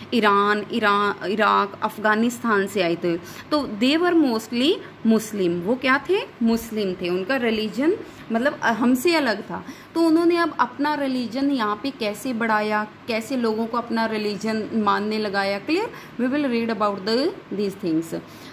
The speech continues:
So, मस्जिद, a mosque is called masjid in Arabic। अरेबिक में मॉस्क को क्या बोला जाता है? मस्जिद। Literally, a place where the Muslim, अ, prostrates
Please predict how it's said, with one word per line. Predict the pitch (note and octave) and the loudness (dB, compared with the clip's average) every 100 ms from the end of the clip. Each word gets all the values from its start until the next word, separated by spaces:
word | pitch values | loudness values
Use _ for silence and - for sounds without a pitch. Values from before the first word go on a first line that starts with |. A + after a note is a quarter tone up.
| - | -2
So, | D4+ C4+ | 4 4
मस्जिद, | A3 A3+ A3+ G#3 G3+ F3 E3+ - - - - | 4 4 0 -2 -2 -2 -4 -12 -20 -16 0
a | C#4+ | 4
mosque | C4 G#3+ G3+ G3 G3 - - | 4 4 2 0 -4 -16 -6
is | A#3 A3 - | -6 -6 -2
called | A#3 F#3+ F3+ | 0 0 0
masjid | F#3+ F#3 F3+ F#3+ F3+ - | -2 -2 -2 0 0 0
in | A3 G3 | -2 -2
Arabic। | F3+ F#3 F3 D#3+ E3+ F3 - - - | -2 -2 -2 -2 -4 -4 -12 -14 -4
अरेबिक | G#3+ G#3+ G3+ F#3 C#4+ C#4+ | 0 0 0 0 -2 0
में | C#4+ | 2
मॉस्क | C#4 A#3 F#3+ F#3+ A3+ G#3+ | 2 2 0 -2 -8 -4
को | A3+ | -6
क्या | A3+ G#3+ F#3 | -2 -2 0
बोला | F#3+ F#3 | 0 0
जाता | F#3 F#3 G3 | 0 -2 -2
है? | F4 D4+ | -2 2
मस्जिद। | G3 F#3 - F3 | 2 0 -2 0
Literally, | G3 A3+ A3+ G3+ G3 - | 0 -2 -2 -2 -2 -4
a | A#3+ - | -4 0
place | B3+ A#3 F#3 - G#3 | 0 2 -2 -4 0
where | C4 C#4+ | 2 2
the | D4+ C4 | 2 2
Muslim, | A3 - A3 G3 | 0 -2 -2 0
अ, | F#3 F3+ - - - - G#3+ G3+ | 0 -2 -8 -14 -10 -2 2 2
prostrates | G3 G3 F#3+ - G#3 F#3+ F3 - F#3 | 2 0 0 -4 -2 0 -2 -2 -2